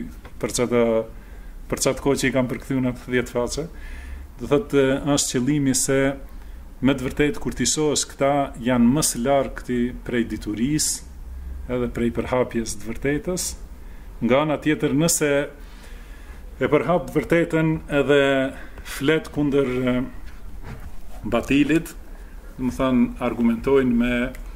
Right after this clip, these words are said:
dyshime të këtilla, me gjëra të paqarta, "Merreni me detyri, mos folni, ti nuk je", do thotë,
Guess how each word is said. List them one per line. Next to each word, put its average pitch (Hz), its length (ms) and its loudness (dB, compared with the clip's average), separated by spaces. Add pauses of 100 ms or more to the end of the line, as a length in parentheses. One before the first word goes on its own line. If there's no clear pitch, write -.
(360)
dyshime 120 480 2
të - 140 -8
këtilla, 107 420 0
me 117 240 -2 (140)
gjëra 117 260 2
të - 100 -10
paqarta, 135 600 0 (360)
"Merreni 120 400 6
me 113 120 6
detyri, 127 640 0 (460)
mos 117 240 4
folni, 131 540 2
ti 143 120 2
nuk 123 240 2
je", 135 340 4 (720)
do 120 80 -4
thotë, 131 760 2